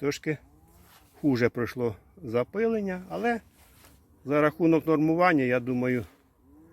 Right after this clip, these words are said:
теж наберу деякий врожай. Кому сподобалось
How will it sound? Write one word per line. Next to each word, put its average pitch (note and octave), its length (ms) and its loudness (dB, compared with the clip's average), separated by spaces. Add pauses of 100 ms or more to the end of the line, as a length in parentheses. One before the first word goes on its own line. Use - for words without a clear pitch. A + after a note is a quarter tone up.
(340)
теж - 440 -4 (1040)
наберу B2 420 -2
деякий A#2+ 400 -2
врожай. G#2+ 520 -2 (4000)
Кому G3+ 220 -4
сподобалось E3+ 800 -4